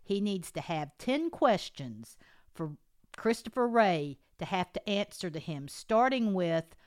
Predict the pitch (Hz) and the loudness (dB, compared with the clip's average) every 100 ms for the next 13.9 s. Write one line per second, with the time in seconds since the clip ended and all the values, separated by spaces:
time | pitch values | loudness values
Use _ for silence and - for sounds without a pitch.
0 | _ _ _ - 156 208 240 254 233 220 | _ _ _ -10 0 4 4 4 2 0
1 | 214 214 208 202 202 202 - - _ - | 4 4 4 2 0 -4 -12 -20 _ -6
2 | 190 180 170 196 196 190 185 170 175 - | -4 -4 0 4 6 4 0 -4 -4 -4
3 | 180 180 180 - 175 170 - - _ _ | 0 2 0 -2 0 0 -2 -8 _ _
4 | - 170 165 160 160 180 190 202 196 196 | -10 -6 -4 -4 0 4 4 6 4 0
5 | 180 - 175 156 160 160 180 180 - 170 | -6 -8 -6 -4 -4 -2 -2 -2 -4 -10
6 | - 180 175 180 - 175 165 - - 165 | -2 -2 0 -4 -4 -6 -6 -8 -6 -4
7 | 170 - 185 175 170 - 165 156 156 160 | -4 -4 -2 -2 -4 -6 -6 -6 -4 4
8 | 202 214 214 180 165 180 156 165 165 - | 4 6 2 -2 -4 -6 -4 -4 -4 -6
9 | - - - 170 160 160 147 131 175 156 | -8 -8 -4 0 0 0 -6 -6 -4 -4
10 | 107 104 - - - - 175 170 165 - | -6 -16 -20 -20 -20 -10 -6 -4 -6 -4
11 | 170 160 - _ _ - 202 254 262 240 | -4 -4 -8 _ _ -2 2 4 2 -2
12 | 214 254 208 185 180 175 - - _ _ | -2 -2 2 2 4 0 -6 -20 _ _
13 | _ _ _ 180 180 170 165 170 | _ _ _ -2 0 0 -2 -2